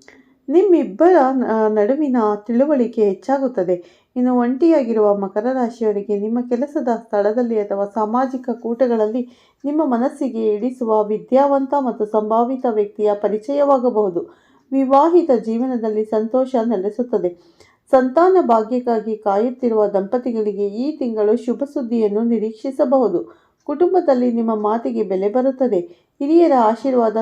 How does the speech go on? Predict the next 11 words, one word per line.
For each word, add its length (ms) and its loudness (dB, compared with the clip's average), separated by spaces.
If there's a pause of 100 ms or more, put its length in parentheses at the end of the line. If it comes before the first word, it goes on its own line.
ನಿಮ್ಮ 220 -2
ಮೇಲೆ 400 0
ಇರುತ್ತದೆ. 640 -2 (160)
ವಿದ್ಯಾರ್ಥಿಗಳಿಗೆ 920 2
ಇದು 280 2
ನಿಮ್ಮ 300 0
ಜೀವನದ 640 -2
ಅತ್ಯುತ್ತಮ 680 -2 (100)
ಸಮಯ 260 0
ಅಂತಾನೇ 600 0
ಹೇಳ್ಬೋದು. 540 0